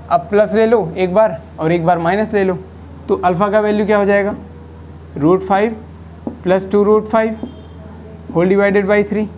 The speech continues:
यानी कि इसका क्या हो जाएगा, three root five whole divided by three,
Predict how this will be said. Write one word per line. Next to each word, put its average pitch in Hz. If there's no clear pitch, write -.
यानी 180
कि 196
इसका 196
क्या 208
हो 202
जाएगा, 208
three 196
root 196
five 208
whole 151
divided 180
by 180
three, 170